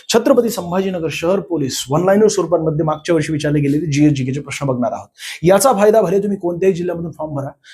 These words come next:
हमखास होईल. त्याचं कारण असं आहे की नेमकं त्या जिल्ह्याचं काय वाचायला पाहिजे, कोणकोणत्या गोष्टी आपल्याला विचारल्या जात असतात,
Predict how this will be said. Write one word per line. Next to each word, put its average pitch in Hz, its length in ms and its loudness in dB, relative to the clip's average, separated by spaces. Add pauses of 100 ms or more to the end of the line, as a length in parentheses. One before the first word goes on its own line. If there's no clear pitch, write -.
(200)
हमखास 175 500 0
होईल. 123 300 0
त्याचं 135 140 -2
कारण 175 280 4
असं 185 200 2
आहे 208 120 4
की 202 140 -4
नेमकं 220 400 4
त्या - 80 6
जिल्ह्याचं 226 580 4
काय 233 180 2
वाचायला 226 360 2
पाहिजे, 175 300 -8 (100)
कोणकोणत्या 240 440 -4
गोष्टी 220 320 -2
आपल्याला 208 240 2
विचारल्या 185 320 2
जात 175 200 -4
असतात, - 240 -6